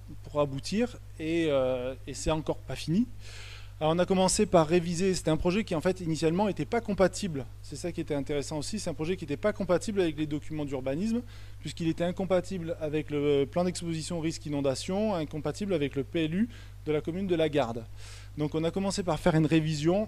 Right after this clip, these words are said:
partielle du plan d'exposition au risque d'inondation de Lagarde et du Pradé, euh, avec à l'appui donc un, un modèle, euh, modèle hydraulique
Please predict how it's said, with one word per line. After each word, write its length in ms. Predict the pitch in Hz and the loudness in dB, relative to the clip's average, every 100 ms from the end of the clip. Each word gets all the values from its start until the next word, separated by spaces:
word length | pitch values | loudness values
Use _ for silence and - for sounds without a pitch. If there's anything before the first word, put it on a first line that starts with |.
| - | -2
partielle 540 | 156 - 180 190 240 - 147 | 0 4 6 6 4 -2 -10
du 80 | |
plan 200 | 135 160 | -2 0
d'exposition 540 | 156 143 - 156 - 156 | 0 -4 -4 -4 -2 -2
au 20 | |
risque 320 | 147 160 - | -2 -6 -6
d'inondation 580 | 139 139 143 139 - 147 | -6 -2 0 -2 -2 0
de 100 | 139 | 2
Lagarde 460 | 156 147 151 135 156 - | 2 2 2 0 -2 -2
et 80 | |
du 120 | 143 135 | -2 0
Pradé, 340 | - 135 175 - - - - - - - - - - | 2 2 2 0 -12 -12 -12 -12 -12 -12 -12 -12 -8
euh, 240 | 139 131 135 | 0 0 2
avec 240 | 143 151 | 0 0
à 60 | 151 | 2
l'appui 320 | 143 - 185 | 2 2 -2
donc 260 | 156 147 151 | 0 0 2
un, 220 | 143 160 | 0 0
un 80 | 151 | 0
modèle, 460 | 147 139 151 147 | -2 2 2 2
euh, 580 | 139 131 127 120 120 139 | 2 2 2 0 -4 -6
modèle 340 | 143 139 143 143 | -4 0 2 2
hydraulique 520 | 143 147 208 - | 4 4 4 0